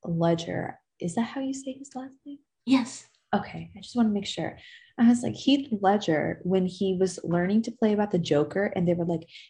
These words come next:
Speaker 1: he would do method acting and he would kind of starve himself, or, like, he wouldn't sleep for days on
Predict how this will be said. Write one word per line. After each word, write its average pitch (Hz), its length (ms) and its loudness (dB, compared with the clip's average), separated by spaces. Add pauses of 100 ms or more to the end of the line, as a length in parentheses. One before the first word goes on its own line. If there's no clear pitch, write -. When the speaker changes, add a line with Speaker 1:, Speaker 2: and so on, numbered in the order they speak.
Speaker 1:
he - 160 2
would 185 160 6
do 190 160 6
method 160 340 4
acting 170 520 0
and 160 100 -2
he 165 140 0
would 156 200 -2
kind 156 200 -2
of 151 80 -2
starve 151 360 0
himself, 151 680 0
or, 151 80 0
like, 143 140 -4
he 165 120 0
wouldn't 156 280 2
sleep 147 300 -4
for 147 100 -2
days 143 300 0
on 143 180 -4